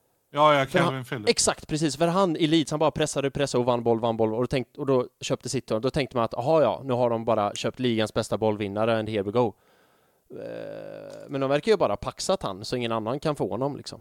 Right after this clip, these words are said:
Speaker 2: <laughs> Typ, typ så.
Speaker 1: Verkligen, det är det de gör.
Speaker 2: Ja. Det är de och Chelsea. Ja, vi paxar han och paxar han, paxar han. Men vi, vi, skitsamma, vi har paxat dem. Ehm, det var de frågorna vi hade och vi har tjötat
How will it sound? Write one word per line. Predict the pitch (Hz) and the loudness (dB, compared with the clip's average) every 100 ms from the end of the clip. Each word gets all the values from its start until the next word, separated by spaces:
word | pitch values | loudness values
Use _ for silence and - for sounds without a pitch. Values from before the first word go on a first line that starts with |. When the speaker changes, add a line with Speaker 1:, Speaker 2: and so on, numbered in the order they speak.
| - _ - _ _ - | -20 _ -20 _ _ -12
Speaker 2:
<laughs> | 135 143 - 127 - _ | -8 -6 -8 -16 -20 _
Typ, | - 131 - - | -8 -8 -8 -10
typ | 135 - | -10 -8
så. | - 120 127 _ - - _ _ _ _ _ _ _ _ _ _ _ - - - 196 131 | -10 -8 -10 _ -20 -20 _ _ _ _ _ _ _ _ _ _ _ -10 -10 -10 -12 -4
Speaker 1:
Verkligen, | 190 151 - 117 120 | -2 -2 -2 -6 0
det | |
är | 147 | 2
det | 160 | 4
de | 135 143 135 | 4 0 -2
gör. | 110 95 101 | -4 -6 -10
Speaker 2:
Ja. | 135 143 147 - _ _ _ _ _ - | -2 0 -2 -6 _ _ _ _ _ -4
Det | |
är | 156 | 2
de | 147 | 4
och | 139 | 4
Chelsea. | - 110 113 151 143 | 2 0 0 0 0
Ja, | 185 | 2
vi | 240 | 2
paxar | 254 247 - 233 | 2 -2 0 2
han | 208 208 | 2 2
och | 202 | -2
paxar | 208 - 180 | -4 -2 -2
han, | 170 | 0
paxar | 175 160 156 | -2 0 -2
han. | 151 | 0
Men | 196 | -2
vi, | 202 190 | -2 -2
vi, | 202 233 | -2 -2
skitsamma, | - 269 - 339 - | -2 0 2 2 0
vi | 269 | -2
har | 302 | -2
paxat | 233 - 233 | -4 -8 -14
dem. | _ _ - - _ _ _ | _ _ -20 -20 _ _ _
Ehm, | - 185 185 185 175 _ _ _ _ | 0 4 4 2 -4 _ _ _ _
det | 202 | 4
var | 214 | 8
de | 220 | 8
frågorna | 202 202 185 | 8 6 8
vi | 170 | 6
hade | 175 156 156 | 4 4 4
och | 180 180 | 4 2
vi | |
har | 175 | 2
tjötat | - 165 151 147 | 2 2 2 -2